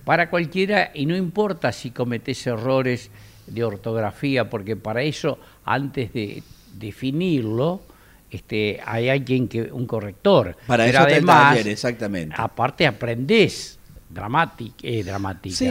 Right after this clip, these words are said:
Speaker 1: gramática,
Speaker 2: aprendés, aprendés
Speaker 1: aprendés.
Speaker 2: todas esas cosas, pero también, eh, se brindan muchas lecturas. Yo me
Speaker 1: Sí.
Speaker 2: tomo el trabajo de, de,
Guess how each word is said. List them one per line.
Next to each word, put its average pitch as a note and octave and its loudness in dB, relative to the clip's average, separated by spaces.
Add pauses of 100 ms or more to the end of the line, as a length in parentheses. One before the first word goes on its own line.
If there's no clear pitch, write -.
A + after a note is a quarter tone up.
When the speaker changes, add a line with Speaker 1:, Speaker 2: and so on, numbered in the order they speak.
(180)
Speaker 1:
gramática, G3+ 6
Speaker 2:
aprendés, G#3 2
aprendés F3+ 0
Speaker 1:
aprendés. F#3+ 2
Speaker 2:
todas G3+ 2
esas F3 -4
cosas, G#3 -6
pero D#3 -6
también, E3 -4 (360)
eh, A#2+ 2
se C3 0
brindan C#3+ 0
muchas A2+ -4
lecturas. C3 2
Yo C#3 -2
me C3+ 0
Speaker 1:
Sí. - -4
Speaker 2:
tomo A2+ -4
el G#2+ -6
trabajo G#2+ 0
de, F#2+ -2 (340)
de, F#2+ 0